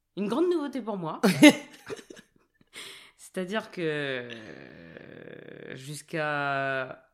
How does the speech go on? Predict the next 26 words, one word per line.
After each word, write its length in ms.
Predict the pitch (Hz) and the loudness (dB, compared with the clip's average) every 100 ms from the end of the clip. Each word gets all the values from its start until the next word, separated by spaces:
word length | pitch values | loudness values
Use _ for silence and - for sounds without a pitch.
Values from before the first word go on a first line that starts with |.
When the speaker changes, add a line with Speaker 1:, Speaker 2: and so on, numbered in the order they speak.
| - | -16
Speaker 1:
ce 240 | - - | -12 -4
matin, 460 | 175 180 180 202 185 | 0 0 -2 -2 -2
ce 160 | - | 0
midi, 400 | 202 196 165 202 | 0 0 0 -2
même 260 | 185 208 196 | 0 0 0
ce 240 | - 185 170 | -2 2 6
Speaker 2:
<laughs> 320 | 202 151 339 | 8 12 10
Speaker 1:
goûter, 440 | 220 - 247 233 523 - - - - | 12 10 12 12 10 8 0 0 2
euh, 160 | 147 147 | 2 2
je 100 | 160 | -2
ne 60 | |
savais 180 | 151 165 | 2 2
pas 120 | 156 | 2
encore 280 | 175 196 - | -4 -4 -6
quelle 160 | 175 143 | -6 -6
allait 160 | 139 | -4
être 240 | 151 - - | -6 -6 -8
la 180 | 147 127 | -2 0
recette. 560 | 135 139 320 554 - 254 156 - - - - - - - | 0 -4 -2 -2 2 2 2 -4 -14 -14 -14 -18 -20 -14
Et 80 | 156 | -2
donc, 200 | 247 320 | 2 4
vous 60 | |
avez 120 | 220 220 | 4 2
choisi 320 | 220 214 330 | 0 0 2
la 120 | 214 | 0
tourte 540 | 208 - 311 - - | -2 -6 -6 -6 -20